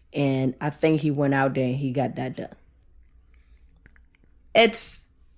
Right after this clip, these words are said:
it, you know, it's, it's often hard to talk about yourself, but it's sometimes harder to talk about someone that you guys might have difference with. And to be able to come and say, because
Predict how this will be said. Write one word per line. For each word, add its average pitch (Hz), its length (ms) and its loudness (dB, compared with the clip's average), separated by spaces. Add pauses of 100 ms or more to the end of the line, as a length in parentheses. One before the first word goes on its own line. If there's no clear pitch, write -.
(140)
it, - 240 -4
you 370 160 6
know, 262 360 8
it's, 220 300 6
it's 214 240 4
often 285 400 4
hard 226 380 8
to 175 80 0
talk 180 260 4
about 170 300 4
yourself, 165 480 2
but 151 120 0
it's 147 120 0
sometimes 185 400 0
harder 160 260 2
to 143 100 -8
talk 156 280 -4
about 143 200 0
someone 143 360 0
that 135 240 0 (200)
you 156 120 0
guys 147 240 4
might 135 160 4
have 143 260 2
difference 139 500 -2 (440)
with. 139 400 2 (580)
And 165 300 6
to 175 100 2
be 202 200 8
able 196 200 6
to 180 140 2
come 190 280 2
and 156 160 4
say, 147 520 6
because 151 460 2